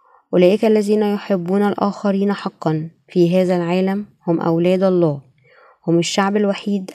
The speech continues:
الذي سيسلم إنجيل بر الله إلى كل روح تائهة لكي يربحهم للمسيح. هل أناس هذا العالم يكافئون أولاد الله؟ لا.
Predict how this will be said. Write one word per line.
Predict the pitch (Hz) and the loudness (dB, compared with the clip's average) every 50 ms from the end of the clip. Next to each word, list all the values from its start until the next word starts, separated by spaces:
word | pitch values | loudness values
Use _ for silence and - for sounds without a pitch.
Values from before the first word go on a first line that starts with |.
| - | -2
الذي | 180 180 175 175 175 175 | 0 0 0 0 -2 -6
سيسلم | - - 180 175 175 - - 196 196 196 196 | -4 -2 -2 -2 -2 -2 -2 -2 0 0 0
إنجيل | - - 190 185 175 180 190 190 | 0 0 0 0 2 2 0 0
بر | 170 180 185 185 180 185 190 | 2 2 2 4 4 4 4
الله | 185 180 175 180 180 196 - _ _ _ - _ - - _ _ - | 4 4 4 4 4 2 -2 _ _ _ -20 _ -20 -20 _ _ 2
إلى | 165 165 160 | 2 2 2
كل | - - 190 196 202 | 2 0 2 2 4
روح | 202 190 196 202 202 - 208 202 185 - | 2 2 2 -2 -2 0 -2 -2 0 2
تائهة | 180 185 - - 208 165 160 147 147 - _ _ _ _ _ _ _ _ _ _ | 2 0 2 0 0 -2 -4 -6 -8 -12 _ _ _ _ _ _ _ _ _ _
لكي | 160 165 165 - 175 180 180 170 170 175 180 | -6 -2 0 2 2 2 2 0 -4 -6 -4
يربحهم | 165 165 156 151 180 202 - - 208 190 180 175 | -2 -2 -2 -2 -4 -6 -4 -4 0 2 2 4
للمسيح. | 180 175 180 175 170 - - 151 151 - - - - _ _ _ _ _ _ _ _ _ _ | 4 4 2 2 0 -2 -8 -10 -12 -12 -16 -20 -20 _ _ _ _ _ _ _ _ _ _
هل | - 190 190 190 | 0 0 0 2
أناس | - 190 190 202 220 220 - | 2 2 2 2 2 0 0
هذا | 220 208 214 214 208 202 202 | 0 2 2 2 2 0 0
العالم | 190 185 196 214 214 208 202 202 | 0 0 2 2 2 2 2 2
يكافئون | 190 185 - 196 185 175 - - - - 196 202 196 | 0 0 0 0 -2 0 -2 -6 -2 0 0 0 0
أولاد | 190 196 185 185 180 180 185 185 180 | 0 0 0 2 2 2 2 2 2
الله؟ | 185 175 170 170 175 185 202 - - _ _ _ _ _ _ | 2 2 2 2 2 2 0 -4 -10 _ _ _ _ _ _
لا. | 175 185 180 165 151 | 2 4 4 4 2